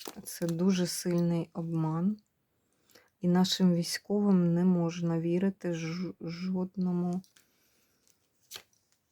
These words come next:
Так. А, треба дуже так дзеркально поводитись, не припиняти вогонь. У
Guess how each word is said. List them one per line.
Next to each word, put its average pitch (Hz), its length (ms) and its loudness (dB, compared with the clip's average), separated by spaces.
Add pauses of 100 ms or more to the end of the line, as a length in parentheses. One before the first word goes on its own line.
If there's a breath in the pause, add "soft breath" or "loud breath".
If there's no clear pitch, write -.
(680)
Так. 165 240 -8 (1200 loud breath)
А, 175 540 0 (160)
треба 185 460 6
дуже 175 920 0
так 160 160 -6 (200)
дзеркально 165 760 0
поводитись, 190 840 -2
не 175 360 4
припиняти 170 720 -4
вогонь. 165 480 0 (2250)
У 175 120 -2